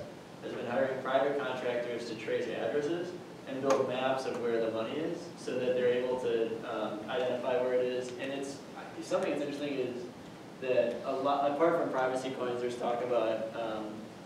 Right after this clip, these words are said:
the tokens being pseudo-anonymous because it's, in theory, depending on where you leave the money, you can be totally anonymous, but if you need to sign in to Kraken or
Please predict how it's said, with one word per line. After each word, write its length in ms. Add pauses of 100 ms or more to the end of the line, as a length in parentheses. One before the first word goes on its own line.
(360)
the 100
tokens 360
being 220
pseudo-anonymous 840
because 320
it's, 220 (1500)
in 220
theory, 440
depending 320
on 140
where 160
you 100
leave 280
the 80
money, 460 (640)
you 120
can 120
be 140
totally 320
anonymous, 500
but 100
if 180
you 100
need 280
to 200
sign 300
in 200
to 200 (100)
Kraken 460
or 80